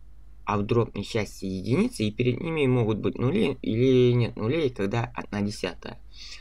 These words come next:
то у нас запятая при умножении передвигается с-, н-, насколько,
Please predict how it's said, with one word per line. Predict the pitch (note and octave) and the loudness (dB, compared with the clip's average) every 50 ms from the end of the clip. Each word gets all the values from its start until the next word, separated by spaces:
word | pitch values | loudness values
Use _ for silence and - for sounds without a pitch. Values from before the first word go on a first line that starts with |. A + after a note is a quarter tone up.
| - - - - - | -16 -18 -14 -2 2
то | C#3 C3+ | 4 4
у | C3+ C#3+ | 4 2
нас | D#3 F#3 A3 G3 C3+ | 0 -2 -2 -4 -4
запятая | B2 A#2 A#2+ A#2+ - - B2 B2 - - F3 G3 G#3+ G#3 D#3+ C3 | -2 -2 -2 -2 -2 -2 -4 -4 -4 -2 0 0 2 2 0 -2
при | - - - | -2 -2 0
умножении | A#2+ A#2+ B2 B2 B2 B2 A2+ A#2 A2 G#2+ G#2+ G2 | 2 2 2 4 2 2 2 0 0 0 -2 -4
передвигается | - - - A2+ A2+ A2+ G#2+ A2 A2+ A2+ A2+ A#2 B2 C3+ D#3 F3+ F#3 F3+ E3+ D#3 - - - - - - A#2+ G2 - - - - - - - - - - - - - - - - - | -4 -2 -2 0 0 0 0 0 2 2 2 2 0 -2 0 2 2 0 0 -2 -6 -12 -14 -12 -8 -6 -6 -6 -6 -8 -12 -18 -18 -18 -18 -18 -18 -18 -18 -18 -18 -18 -18 -18 -18
с-, | - - - - - | -16 -16 -14 -6 0
н-, | - A2+ - - - - - - | 0 0 0 0 -4 -14 -14 -6
насколько, | - G#2+ A2+ A#2+ A#2+ B2 - - - F#3 G#3+ A3+ - - - - - | -2 2 2 4 2 2 -2 0 2 2 2 2 0 -2 -4 -4 -6